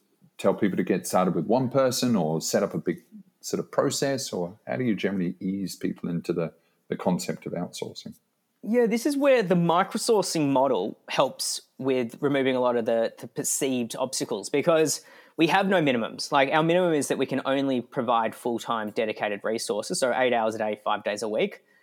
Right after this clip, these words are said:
Speaker 2: But, you know, starting headcount is really based on the comfort point of the client. So I think, you know, the, the fact that the client under our model has operational control, so they can protect their process,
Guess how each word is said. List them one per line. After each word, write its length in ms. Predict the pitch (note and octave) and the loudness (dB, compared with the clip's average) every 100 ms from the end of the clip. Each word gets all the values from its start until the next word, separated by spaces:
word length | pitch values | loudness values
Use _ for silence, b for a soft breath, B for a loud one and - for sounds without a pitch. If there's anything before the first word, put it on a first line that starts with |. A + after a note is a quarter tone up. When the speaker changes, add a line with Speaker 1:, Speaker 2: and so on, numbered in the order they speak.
| b b - | b b 0
Speaker 2:
But, 220 | C3 - - - _ - | 0 0 -10 -20 _ -6
you 100 | C3 | -4
know, 140 | G2 - _ _ _ _ | -4 -8 _ _ _ _
starting 360 | - F#3+ E3 C#3 | -2 2 2 2
headcount 540 | C3+ B2+ D3 C3 A#2+ - - | 0 0 2 2 0 -6 -4
is 160 | D3+ | -2
really 260 | C#3+ D#3+ C#3+ | 2 4 4
based 380 | B2 C3 A#2 - | 2 2 0 -4
on 180 | C#3+ C3 | -2 0
the 60 | A#2+ | 0
comfort 400 | - C3 B2 - | -2 -4 -4 -6
point 240 | B2 A2+ | -4 -4
of 60 | G2+ | -6
the 80 | - | -6
client. 520 | - A2 G#2 - - _ B B B B | -4 -4 -4 -10 -18 _ B B B B
So 500 | - - F3 E3 E3 E3+ | -4 4 6 6 4 4
I 80 | E3+ | 2
think, 380 | E3+ G3+ F#3 F#3 | 2 2 2 2
you 60 | |
know, 180 | E3 C#3+ | 2 2
the, 260 | B2+ C#3 C3+ | 2 2 2
the 80 | C3+ | -2
fact 360 | - D3+ - | 0 0 0
that 280 | D3 B2 - _ _ - | 0 0 -2 _ _ -6
the 80 | |
client 480 | C3+ - D#3+ D#3 C#3+ - | -6 0 2 2 0 -2
under 240 | C#3 C3 | -2 0
our 80 | B2+ | 0
model 220 | B2 B2 | 0 0
has 160 | A#2 B2 | 0 0
operational 460 | B2 - A#2+ - | 0 0 -2 -4
control, 460 | - A#2 B2+ A2 E2+ | -10 -6 -2 -2 -4
so 120 | - | -6
they 120 | A#2+ | -4
can 140 | A2+ A2+ | -4 -6
protect 480 | - - - C#3+ - | -8 -4 -2 -2 -2
their 140 | B2+ | -4
process, 840 | - B2+ A#2 - B2+ A#2 A2 - | -2 -4 -2 -2 -2 -2 -4 -6